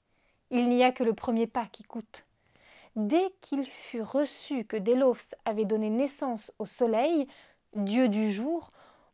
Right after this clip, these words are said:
on en fit, comme de raison, la patrie de la lune, sa sœur, déesse de la nuit.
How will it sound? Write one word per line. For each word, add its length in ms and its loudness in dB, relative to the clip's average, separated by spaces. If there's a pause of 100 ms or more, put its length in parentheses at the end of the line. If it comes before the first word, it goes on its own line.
(180)
on 140 6
en 100 4
fit, 380 -8
comme 220 4
de 100 4
raison, 460 2 (500)
la 120 -4
patrie 420 -2
de 80 4
la 160 4
lune, 420 2
sa 220 -4
sœur, 480 -6 (100)
déesse 500 6
de 100 2
la 120 6
nuit. 320 0